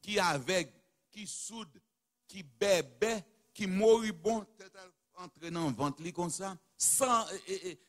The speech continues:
eh, ta-, pied avec col foncel.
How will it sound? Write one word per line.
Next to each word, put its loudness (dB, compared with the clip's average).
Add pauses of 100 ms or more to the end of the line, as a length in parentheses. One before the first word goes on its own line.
(100)
eh, -18
ta-, -8 (260)
pied 2 (240)
avec 2 (520)
col -2
foncel. -8